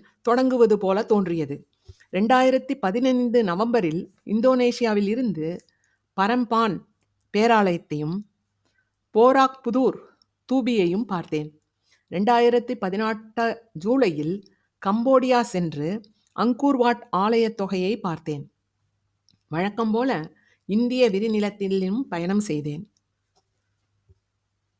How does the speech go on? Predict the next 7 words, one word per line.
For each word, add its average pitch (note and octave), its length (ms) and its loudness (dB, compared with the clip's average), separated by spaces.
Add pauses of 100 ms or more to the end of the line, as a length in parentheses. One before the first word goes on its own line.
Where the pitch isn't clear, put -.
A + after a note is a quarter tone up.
(220)
தொல் C#4+ 520 2
உலகின் B3 440 2
ஊடாக F3+ 760 -2 (840)
சென்று C4 400 0
கொண்டிருந்த G3+ 560 -2
என் E3+ 200 -2
உள்ளம் E3+ 600 -6